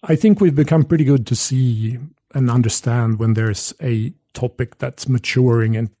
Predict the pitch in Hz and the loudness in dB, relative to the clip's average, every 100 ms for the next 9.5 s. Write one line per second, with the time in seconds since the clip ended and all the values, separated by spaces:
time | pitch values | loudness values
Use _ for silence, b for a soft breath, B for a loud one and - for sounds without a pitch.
0 | 180 127 - 139 - - - 147 127 113 | -10 -10 -6 -6 -4 -6 -2 2 4 4
1 | 107 - 127 117 101 - 127 120 - 127 | 2 -2 -2 -2 -4 -6 -4 -4 0 0
2 | 110 107 101 110 - 117 104 127 131 110 | 2 0 -2 -4 -6 -6 -6 -8 -10 -8
3 | 117 113 107 113 107 - 113 113 117 110 | -6 -6 -6 -6 -6 -8 -6 -2 -2 -2
4 | 101 - 120 117 113 123 135 131 104 107 | -4 -4 0 4 6 6 6 4 0 -4
5 | 101 107 104 120 - 113 110 110 110 98 | -4 -2 -4 -6 -6 -2 0 0 -2 -4
6 | 98 _ b b b b b 135 143 131 | -10 _ b b b b b -6 -2 0
7 | 127 117 120 117 107 123 117 110 113 120 | 0 2 0 -2 -2 -2 -2 -2 -6 -6
8 | 123 - 117 110 120 110 - 131 - - | -6 -4 -4 -2 -4 -6 -10 -12 -12 -10
9 | 113 113 123 - | -8 -8 -10 -14